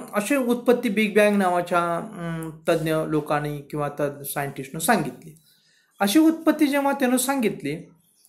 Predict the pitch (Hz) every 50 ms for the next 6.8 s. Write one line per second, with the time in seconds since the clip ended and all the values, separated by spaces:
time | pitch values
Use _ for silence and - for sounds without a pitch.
0 | _ _ _ - - 254 277 285 247 190 190 220 214 - - - _ _ _ _
1 | _ _ _ _ - 240 240 233 226 196 175 190 208 202 - - _ _ _ _
2 | _ - 185 175 170 175 175 180 190 160 - 294 294 294 226 202 208 208 202 185
3 | 165 147 135 131 135 180 240 - - - _ _ _ _ _ _ _ _ - -
4 | 240 240 240 240 240 240 240 233 208 175 180 208 240 285 302 294 285 - - -
5 | 269 262 269 269 262 254 240 247 - - - - - - 226 220 214 220 214 208
6 | 214 214 208 214 - - 214 196 202 208 208 196 202 202 196